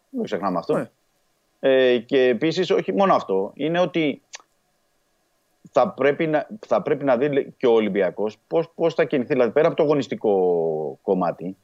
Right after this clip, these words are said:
Speaker 1: ε, η φιλοσοφία του δε-, αυτή τη στιγμή δεν πρέπει να είναι, «Α, ξέρεις, θα είμαι στο Europa, να κάνω αυτές τις μεταγραφές,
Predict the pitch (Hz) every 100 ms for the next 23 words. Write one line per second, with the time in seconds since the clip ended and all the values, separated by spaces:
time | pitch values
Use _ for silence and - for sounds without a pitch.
0 | _ _ _ _ _ _ 131 120 117 110
1 | 110 117 110 117 - 135 147 147 160 131
2 | 110 98 160 - 120 120 123 156 180 180
3 | 160 147 135 120 101 87 - 120 110 -
4 | 123 117 104 - - 107 117 110 104 110
5 | 113 110 107 101 95 95 104 85 120 113
6 | 123 107 107 104 101 113 101 87